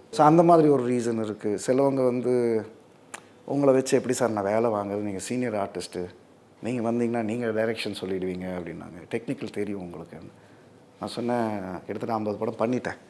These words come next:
எந்த டைரக்டர்கிட்டயாவது நீங்க போய் விசாரிச்சுக்கோங்க, நான் மானிட்டர் கூட நான் பார்த்தது கிடையாது, ஃப்ரேம் கூட கேட்டது கிடையாது. சினிமாட்டோகிராஃபர்கிட்ட கேட்பேன், இது யூஸ் பண்ணிக்கலாமா, யூஸ் பண்ணிக்கலாம், இந்த இது வரைக்கும் போகலாமா, இது வரைக்கும் போகலாமா அப்படின்னு கேட்டுப்பேன். முடியும்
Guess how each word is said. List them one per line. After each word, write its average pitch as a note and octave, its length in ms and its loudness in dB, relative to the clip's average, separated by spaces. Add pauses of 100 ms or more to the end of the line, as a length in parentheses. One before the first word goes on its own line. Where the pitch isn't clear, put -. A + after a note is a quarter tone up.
(360)
எந்த C3 180 -2
டைரக்டர்கிட்டயாவது A2+ 600 2
நீங்க G2 160 -8
போய் G#2 100 -2
விசாரிச்சுக்கோங்க, G#2 720 -6
நான் F#2+ 260 -6 (460)
மானிட்டர் C#3 460 2
கூட C3 160 -2
நான் A2+ 160 -4
பார்த்தது F#2 300 -6
கிடையாது, F2 360 -10 (440)
ஃப்ரேம் C#3+ 240 4
கூட C3+ 160 2
கேட்டது A2 400 -4
கிடையாது. F2+ 280 -10 (320)
சினிமாட்டோகிராஃபர்கிட்ட C#3+ 640 2
கேட்பேன், B2 380 0 (540)
இது A#2+ 180 -6
யூஸ் B2 300 -4
பண்ணிக்கலாமா, A2 440 -2
யூஸ் A2 240 -4
பண்ணிக்கலாம், G2+ 300 -8
இந்த A#2 140 -8
இது A#2 100 -4
வரைக்கும் B2+ 300 -2
போகலாமா, A2+ 320 0
இது G#2+ 120 -2
வரைக்கும் A2 280 -2
போகலாமா G2+ 340 -6
அப்படின்னு G2 280 -12
கேட்டுப்பேன். G2 320 -10
முடியும் G#2 240 -10